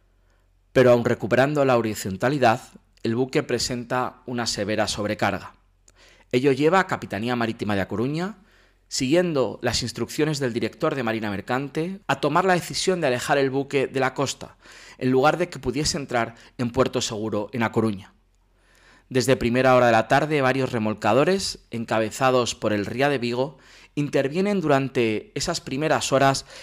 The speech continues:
en las labores de salvamento y rescate del buque Prestige.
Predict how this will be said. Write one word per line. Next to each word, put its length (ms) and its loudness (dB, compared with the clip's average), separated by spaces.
en 80 0
las 160 2
labores 420 4
de 80 -2
salvamento 540 0
y 20 -2
rescate 720 -6
del 140 -6
buque 280 -4
Prestige. 580 -4